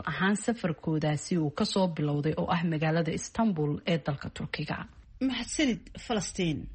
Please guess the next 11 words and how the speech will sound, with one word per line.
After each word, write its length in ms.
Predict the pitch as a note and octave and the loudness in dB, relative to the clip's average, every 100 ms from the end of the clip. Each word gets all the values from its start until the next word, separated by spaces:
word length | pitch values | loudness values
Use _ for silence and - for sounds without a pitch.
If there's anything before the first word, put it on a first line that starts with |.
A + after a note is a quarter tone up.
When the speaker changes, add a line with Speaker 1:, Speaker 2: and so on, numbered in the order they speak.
| - - - | -14 -12 -6
Speaker 2:
Geesta 380 | G#3 D#4 F4+ E4 | 0 0 0 -2
kalena, 260 | D#4 D4 C#4+ | 2 2 2
Falastiin 400 | C4 - C#4+ B3+ | 0 0 0 0
Axmed 280 | - A3+ | 2 0
Iimaan 340 | A3+ A3 A#3 A#3+ | 2 2 2 0
waxa 260 | A#3+ G#3+ G#3+ | 0 0 0
ay 120 | G3+ | 0
goor 260 | F3 A3+ A#3 | 0 0 2
dhoweed 280 | G#3 F#3+ G#3+ | 2 2 0
khadka 300 | - G#3+ G#3 | -2 -4 -4
telefoonka 480 | G3+ F#3+ A#3 G#3 | -4 -2 -2 -2